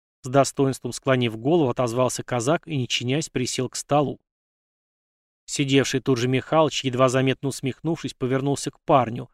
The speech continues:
и, коснувшись пальцем его рукава, негромко произнес: «Ты, Егорка, не смотри, что он хром. С оружием управляется так, что и тебе поучиться не грех».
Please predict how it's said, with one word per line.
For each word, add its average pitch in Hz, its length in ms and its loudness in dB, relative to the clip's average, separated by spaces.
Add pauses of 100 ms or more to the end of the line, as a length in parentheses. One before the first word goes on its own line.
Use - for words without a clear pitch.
(260)
и, 208 100 -4
коснувшись 147 600 -2
пальцем 127 420 0
его 123 200 0
рукава, 147 400 2
негромко 156 520 0
произнес: 135 600 -2 (920)
«Ты, 104 60 -8
Егорка, 175 760 2
не 160 120 0
смотри, 165 420 0
что - 180 -2
он 151 120 0
хром. 180 360 0 (140)
С - 140 -4
оружием 175 360 2
управляется 175 540 2
так, 196 260 4
что - 140 -4
и 151 80 2
тебе 202 260 -2
поучиться - 560 -4
не 143 80 4
грех». 123 320 -2